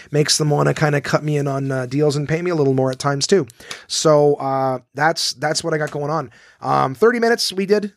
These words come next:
so that's, that's not too bad. It's a half podcast, and I give you more, guys. Obviously, I'm able to run my mouth tonight with ease, but I, uh, I just gotta get my ass in gear, get to this show.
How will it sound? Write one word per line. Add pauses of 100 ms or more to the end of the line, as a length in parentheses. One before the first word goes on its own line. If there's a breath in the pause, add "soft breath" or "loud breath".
so
that's,
that's
not
too
bad.
It's
a
half
podcast,
and
I
give
you
more,
guys.
Obviously,
I'm
able
to
run
my
mouth
tonight
with
ease, (460 loud breath)
but
I,
uh,
I
just
gotta
get
my
ass
in
gear,
get
to
this
show.